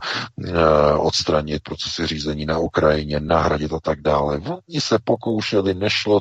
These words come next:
to, jedna strana, druhá strana, zkoušeli to s novičokem v Británii, jedno, druhý a ono se to jako nehejbalo, ono se to neposunuje naprosto nikam, to znamená, procesy řízení se neposunuly a tak přišli s covidem.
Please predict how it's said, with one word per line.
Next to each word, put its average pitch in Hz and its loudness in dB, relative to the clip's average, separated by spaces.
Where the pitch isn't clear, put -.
to, 92 2
jedna 95 0
strana, 85 -6
druhá 98 2
strana, 82 -6
zkoušeli 101 0
to 82 -4
s 76 -12
novičokem 95 -2
v - -14
Británii, 82 0
jedno, 101 -2
druhý 101 -2
a 82 -2
ono 120 -2
se - -8
to 101 0
jako 95 0
nehejbalo, 85 2
ono 107 0
se - -6
to 98 -4
neposunuje 95 -4
naprosto 104 -2
nikam, 127 2
to 101 0
znamená, 95 -2
procesy 98 -4
řízení 87 -4
se 82 -4
neposunuly 120 2
a 107 4
tak 143 0
přišli - -4
s - -6
covidem. 76 -6